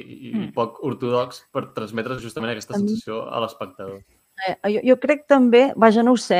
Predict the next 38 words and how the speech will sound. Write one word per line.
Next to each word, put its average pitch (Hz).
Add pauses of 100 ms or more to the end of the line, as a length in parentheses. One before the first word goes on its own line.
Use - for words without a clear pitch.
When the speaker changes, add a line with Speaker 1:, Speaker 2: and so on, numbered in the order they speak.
Speaker 3:
eh, 233
la 226
manera 214
com 233
jo 226
ho 214
vaig 202
veure 208
després, 185
pensant-ho, 196
és 190
que 202
jo, 214
mentrestant, 233
mentre 214
s'està 185
muntant, 220
jo 190
m'esperava 202
una 226
massacre 190 (340)
a 185
trets, - (640)
val? -
Speaker 1:
Mhm. 117 (140)
Speaker 3:
De, 143 (120)
de, 156 (440)
que, 165 (760)
però 240
potser 233
és 269
perquè 277
això 247
és 247
l'imperi 247
com 220
el 202
conec, 196